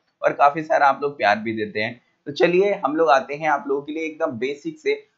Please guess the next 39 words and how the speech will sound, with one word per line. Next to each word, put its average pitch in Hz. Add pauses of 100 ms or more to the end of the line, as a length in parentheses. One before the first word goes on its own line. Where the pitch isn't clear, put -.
(160)
हल्के 180
हल्के 190
task 151
है, 156
वो 151
आपको 135
बढ़ाया 120
जाएगा। 143
studying 127
में 127
आपको 123
बहुत 117
कम 135
task 139
दिया 135
जाएगा। 139
तो -
देखिए, 180
जो 185
स्ट्रे-, -
स्ट्रेटजी 147
है, 170
ये 156
बारह 123
मही-, 147
महीने 127
की 156
आपको 143
देखने 127
को 151
मिलेगी। 143
इसमें 165 (340)
starting 170
के 208
फोर 190
month 180
में 175
हम 165
आपका 160